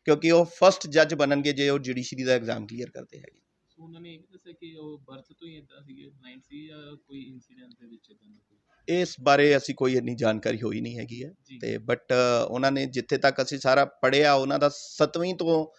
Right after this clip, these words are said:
Speaker 1: ਉਹਨਾਂ ਨੇ ਸਾਨੂੰ ਜਾਣਕਾਰੀ ਦਿੱਤੀ ਵੀ ਸੈਵਨਥ ਤੋਂ ਹੀ ਏਦਾਂ, ਮਤਲਬ, ਪੜ੍ਹਾਈ ਏਦਾਂ ਕਰਦੇ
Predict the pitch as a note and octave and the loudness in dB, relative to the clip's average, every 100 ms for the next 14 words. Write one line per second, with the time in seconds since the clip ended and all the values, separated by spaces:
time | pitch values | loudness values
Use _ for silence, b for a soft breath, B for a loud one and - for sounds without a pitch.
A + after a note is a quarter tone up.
0 | b b - D3+ D#3 D3+ - B2 B2+ B2+ | b b 0 4 4 4 2 -2 0 0
1 | A#2 A#2 B2 A#2 - C#3+ C#3+ - C3 C#3+ | 0 -2 -4 -6 -10 -8 -8 2 2 4
2 | D3 - - C#3+ D#3 D#3+ B2 C3+ C3 C3 | -2 -4 -2 -2 0 0 2 0 0 -4
3 | B2+ - B2+ A#2 A#2 B2 - _ _ - | -8 -2 0 0 -4 -8 -10 _ _ -4
4 | A#2+ B2 B2 A#2+ A#2+ | 0 0 2 -2 -2